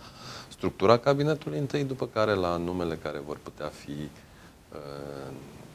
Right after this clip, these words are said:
propuse pentru diversele structuri ministeriale care vor face parte din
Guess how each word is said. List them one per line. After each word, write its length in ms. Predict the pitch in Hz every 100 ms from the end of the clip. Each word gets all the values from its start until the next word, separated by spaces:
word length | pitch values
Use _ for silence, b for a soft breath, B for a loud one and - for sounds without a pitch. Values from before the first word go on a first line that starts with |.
| - - - - -
propuse 440 | - 73 82 78
pentru 580 | 76 76 73 - 73 69
diversele 800 | 69 71 76 71 71 69 69 65 71 B B B B -
structuri 440 | 80 - - - 78
ministeriale 640 | 73 71 - 71 69 71
care 200 | 69 69
vor 160 | 65 64
face 260 | - 67
parte 380 | - 69 65 69 62
din 140 | 67